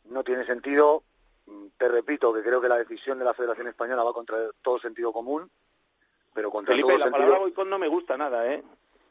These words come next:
Speaker 2: Se
Speaker 1: No, no,
Speaker 2: puede
Speaker 1: por eso
Speaker 2: utilizar
Speaker 1: ni a mí
Speaker 2: cualquier otra,
Speaker 1: tampoco.
Speaker 2: pero boicot, eh,
Speaker 1: No, no,
Speaker 2: aquí en
Speaker 1: ni a,
Speaker 2: Valladolid
Speaker 1: ni a,
Speaker 2: esa palabra ni se mienta.
Speaker 1: ni a mí, ni a mí tampoco me gusta nada. Pero, o sea, creo que se debe animar, si,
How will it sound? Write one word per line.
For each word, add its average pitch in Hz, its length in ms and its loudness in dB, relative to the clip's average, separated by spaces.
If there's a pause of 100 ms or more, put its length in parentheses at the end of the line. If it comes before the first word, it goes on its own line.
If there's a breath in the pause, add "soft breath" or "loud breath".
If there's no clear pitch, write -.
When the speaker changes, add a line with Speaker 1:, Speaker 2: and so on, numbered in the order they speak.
Speaker 2:
Se 110 60 2
Speaker 1:
No, - 60 2
no, 139 80 10
Speaker 2:
puede 156 100 4
Speaker 1:
por 120 100 4
eso 147 140 4
Speaker 2:
utilizar 131 40 2
Speaker 1:
ni 127 60 0
a 123 40 0
mí 160 100 0
Speaker 2:
cualquier 160 80 8
otra, 165 120 4
Speaker 1:
tampoco. 156 160 4
Speaker 2:
pero 143 140 -2
boicot, 143 480 -2
eh, 135 180 0
Speaker 1:
No, 135 120 2
no, 160 60 4
Speaker 2:
aquí 175 80 6
en 156 60 2
Speaker 1:
ni 175 40 0
a, - 20 2
Speaker 2:
Valladolid 165 280 2
Speaker 1:
ni - 40 -4
a, 120 40 -2
Speaker 2:
esa 120 100 -2
palabra 160 240 -2
ni 180 100 -8
se 123 140 -2
mienta. 147 440 -4 (320)
Speaker 1:
ni 120 100 -12
a 117 80 -6
mí, 151 180 -8
ni 127 100 -8
a 123 60 -4
mí 147 100 -6
tampoco 147 400 2
me 123 80 -8
gusta 123 240 -4
nada. 143 260 2 (960 loud breath)
Pero, 117 240 2
o 110 580 0
sea, 113 360 0 (400)
creo 139 300 2
que 135 120 -4
se 127 160 -8
debe 147 220 2
animar, 135 460 -2 (300)
si, 107 200 -20